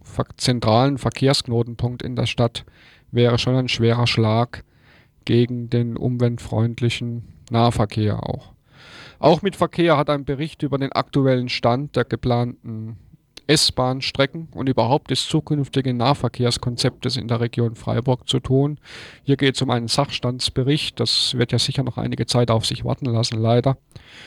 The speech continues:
Und man kann auch hier nur hoffen, dass diese Konzepte, die von ihrem Kern her wirklich, äh, gut sind, auch verwirklicht werden und dazu dann vor allem auch das entsprechende Geld noch zur Verfügung gestellt wird. Nicht nur vom Land, sondern auch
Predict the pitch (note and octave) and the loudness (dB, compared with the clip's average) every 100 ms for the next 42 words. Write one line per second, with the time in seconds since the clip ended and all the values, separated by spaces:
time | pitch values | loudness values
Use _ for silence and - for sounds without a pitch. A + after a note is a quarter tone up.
0 | - - B2 A#2+ - - - A#2 B2+ C3+ | -20 -10 -4 -4 -6 -10 -6 -2 2 4
1 | A#2+ - C3+ D3 C3 G#2+ C3 - D#3 - | 2 2 2 4 4 4 2 2 -8 -8
2 | _ _ _ - C3 - C3 C#3 C3+ B2 | _ _ _ -8 -6 -2 -2 0 0 2
3 | D#3 - - A#2+ G#2+ _ _ B2+ - A#2+ | 0 0 0 0 0 _ _ -12 -6 -6
4 | - A#2+ A2+ - B2+ D3+ D3 C3+ B2 - | -4 -4 -4 0 2 2 4 4 2 -4
5 | _ _ _ C3+ D3 C3 - C3 B2 A#2 | _ _ _ 0 0 -2 -6 -4 -4 -2
6 | C#3 E3 - C#3 D3+ D#3 - - - _ | -2 -2 0 -2 -2 -8 -14 -14 -20 _
7 | - C3 C3 B2 E3+ - C3 - B2 B2 | 0 2 2 4 4 2 -4 -2 0 2
8 | A#2+ A#2+ A#2+ B2 A#2+ - B2+ B2 - B2 | 0 -4 -6 -6 -8 -2 0 2 0 0
9 | A#2+ C3 - A#2 F#2+ B2+ B2+ - B2 - | 0 0 0 2 4 2 0 -2 -2 -2
10 | B2+ - A#2+ - B2 C3 B2 - A#2+ B2+ | -6 -4 -8 -6 -6 -6 -8 -4 -4 -4
11 | B2+ B2 - - B2 B2 C3+ C3 B2 A#2+ | -6 -8 -6 -4 -2 -2 -2 -2 -2 -2
12 | - A2+ A2 - G#2+ - B2 A#2 A#2+ A#2 | 0 0 0 -2 -4 -4 -10 -8 -6 -4
13 | A#2 A2 A#2 B2+ - A#2+ A#2+ - A2+ A2+ | -2 0 -2 -2 -2 -2 -2 0 -2 -2